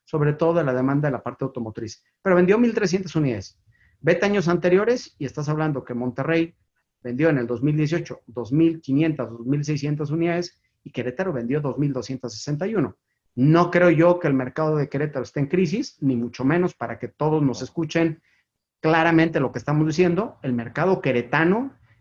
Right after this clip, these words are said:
dos mil diecinueve no estuvo en crisis en la parte de vivienda vertical, ahorita vamos a ver los otros segmentos, simplemente se ajustó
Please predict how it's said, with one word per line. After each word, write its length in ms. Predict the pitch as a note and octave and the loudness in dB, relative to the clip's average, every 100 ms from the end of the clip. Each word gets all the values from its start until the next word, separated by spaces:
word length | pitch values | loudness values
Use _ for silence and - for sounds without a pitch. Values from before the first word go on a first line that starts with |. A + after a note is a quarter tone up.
| - | -12
dos 280 | C3+ A#2+ A#2 | -4 -2 2
mil 160 | E3+ | 2
diecinueve 460 | G3+ D3 D3 E3 D3+ | 0 0 0 2 4
no 180 | C#3 D3 | 4 2
estuvo 360 | D3 D#3+ D3+ | 2 2 2
en 100 | D3 | 0
crisis 400 | D3 D3 D3 F#3+ | 0 -2 -2 -6
en 80 | C#3+ | -6
la 120 | A2 | -6
parte 280 | C3 C3 D#3+ | -6 -6 -4
de 80 | C3+ | -2
vivienda 340 | A#2+ B2+ C#3 | -2 -2 0
vertical, 400 | B2+ - D3+ F#3+ | -2 -6 -4 -2
ahorita 240 | D3 B2+ C#3 | -2 -2 -4
vamos 160 | C3 | -4
a 60 | C3 | -6
ver 80 | C3 | -8
los 100 | B2 | -8
otros 240 | C3+ C3+ | -10 -10
segmentos, 580 | D3 D#3 D#3+ D#3 A#3 _ _ _ _ | -4 -2 -2 -2 -8 _ _ _ _
simplemente 640 | - D#3 D#3 F3 D#3 E3 G3+ | 0 2 6 6 6 4 0
se 100 | D3 | 0
ajustó 680 | - C#3+ - C#3+ D3 F#3+ | 0 -2 0 2 2 2